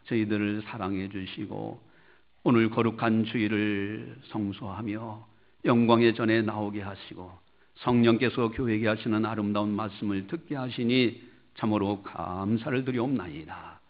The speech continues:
세상이 흉흉하고 죄악이 관영합니다. 어지러운 세상입니다. 풍랑이 있는 것 같습니다.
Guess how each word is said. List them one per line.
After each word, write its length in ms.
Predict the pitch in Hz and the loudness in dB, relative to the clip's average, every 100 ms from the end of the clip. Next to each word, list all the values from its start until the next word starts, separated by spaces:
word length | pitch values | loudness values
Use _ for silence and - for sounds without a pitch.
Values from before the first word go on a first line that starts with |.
| - - - | -20 -20 -20
세상이 640 | - 131 113 120 113 117 113 | -6 -4 4 6 6 6 2
흉흉하고 960 | 147 117 110 107 110 113 110 107 95 - - - | 0 2 2 0 -2 0 0 0 -6 -16 -20 -8
죄악이 480 | - 147 131 139 135 | 0 2 4 2 2
관영합니다. 1040 | 139 131 131 110 76 76 73 80 82 80 - _ _ | -2 -2 -2 -4 -8 -10 -12 -14 -14 -18 -20 _ _
어지러운 540 | - 127 117 110 113 110 | 2 2 6 6 6 4
세상입니다. 920 | 110 101 107 101 101 107 110 107 104 - _ - | 0 -6 -2 0 0 -4 -6 -10 -14 -20 _ -12
풍랑이 480 | - 160 147 135 | -4 0 2 4
있는 300 | 143 135 127 | 4 4 2
것 200 | 127 117 | 0 -4
같습니다. 840 | 120 117 107 - 80 82 85 82 73 | -6 -8 -10 -10 -12 -10 -12 -12 -16